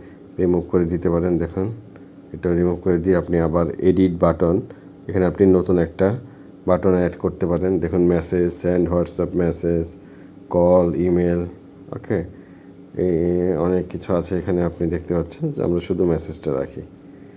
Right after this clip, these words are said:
এই মেসেজটা রেখে আমরা এই যে দেখুন সেভ করে দিলাম। সেভ করে দিলে দেখুন, এই যে এটা এসে গিয়েছে। এই হচ্ছে খুবই একটা সহজ পদ্ধতি, জানা থাকলে। না জানা থাকলে দেখা যায় যে খুঁজতে খুঁজতে আমাদের জীবনটা নষ্ট হয়ে যায়। এখন দেখুন, আমি এবার view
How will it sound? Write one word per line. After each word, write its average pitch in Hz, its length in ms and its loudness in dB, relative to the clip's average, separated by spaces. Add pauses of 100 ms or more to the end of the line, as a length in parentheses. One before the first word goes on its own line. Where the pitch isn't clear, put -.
(320)
এই 87 60 -2
মেসেজটা 87 480 -2
রেখে 90 180 -2
আমরা 92 260 0
এই - 140 -8
যে 80 140 -4
দেখুন 101 280 -2
সেভ 92 300 0
করে 85 200 0
দিলাম। 90 260 0 (880)
সেভ 95 280 -2
করে 104 120 2
দিলে 101 220 0
দেখুন, 98 280 2
এই 95 100 2
যে 95 260 -2
এটা - 180 -4
এসে 80 260 -4
গিয়েছে। 76 380 -6 (520)
এই 98 160 4
হচ্ছে 104 400 0
খুবই 110 340 2
একটা 104 240 2
সহজ 98 460 -2
পদ্ধতি, 101 460 2
জানা 98 280 6
থাকলে। 95 320 0
না 98 200 4
জানা 95 220 4
থাকলে 92 420 0 (640)
দেখা 92 220 2
যায় 92 120 6
যে 90 140 2
খুঁজতে 85 340 -2
খুঁজতে 92 280 -4
আমাদের 90 360 2
জীবনটা 90 360 2
নষ্ট 85 280 0
হয়ে 85 80 2
যায়। 87 260 4
এখন 90 240 2
দেখুন, 90 320 2
আমি 90 240 2
এবার 87 200 4
view 90 360 0